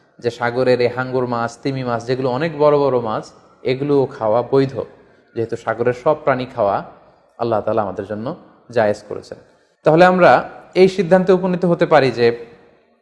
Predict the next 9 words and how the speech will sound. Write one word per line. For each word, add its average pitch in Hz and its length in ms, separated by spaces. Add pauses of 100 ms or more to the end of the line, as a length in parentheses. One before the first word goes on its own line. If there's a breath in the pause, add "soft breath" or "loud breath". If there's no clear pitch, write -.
(160)
সামুদ্রিক 151 600
সব 165 260
ধরনের 165 340 (280)
প্রাণী 131 240
খাওয়া 127 260
বা 127 120
সিফুড 131 400
খাওয়া 135 220
জায়েজ, 127 420